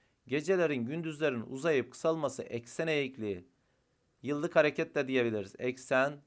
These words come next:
eğikliğidir. Bize hangisi günlük değil diye soruyor zaten.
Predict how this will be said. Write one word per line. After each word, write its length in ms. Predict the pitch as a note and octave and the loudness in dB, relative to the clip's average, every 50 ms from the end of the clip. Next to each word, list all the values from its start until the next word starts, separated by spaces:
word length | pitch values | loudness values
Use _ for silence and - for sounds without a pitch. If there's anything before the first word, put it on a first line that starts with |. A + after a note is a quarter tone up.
| _ _ _ _ _ _ _ - | _ _ _ _ _ _ _ -2
eğikliğidir. 760 | - C3 C3+ C3+ C3 C3+ C3 B2+ B2 B2 A2 A2 G2 - - _ _ _ _ - | 4 4 4 4 4 0 -2 0 0 0 0 -2 -4 -6 -12 _ _ _ _ -12
Bize 180 | D3 D3+ F3 G3+ | -6 0 2 2
hangisi 800 | F3 D#3+ F#3 G3 G#3+ G#3+ G#3+ G3+ G3 - - F#3+ E3+ C#3+ - _ _ _ _ _ - | 4 6 6 6 6 4 2 0 -2 0 -2 -2 -4 -4 -8 _ _ _ _ _ -12
günlük 460 | C3+ D3 E3 E3 D#3+ D#3 D3 C3+ - - | -4 -2 -2 0 0 -2 -4 -4 2 4
değil 300 | E3 D#3 D3+ C#3+ C3+ B2+ | 6 6 6 6 4 4
diye 160 | C3 B2+ A#2+ | 4 4 4
soruyor 340 | B2 - A#2+ A2+ A2+ A2 G2+ | 2 0 -2 0 0 -2 0
zaten. 440 | G#2 A2 G#2+ - - D3 D#3 D#3+ | 0 0 0 0 -2 -6 -6 -6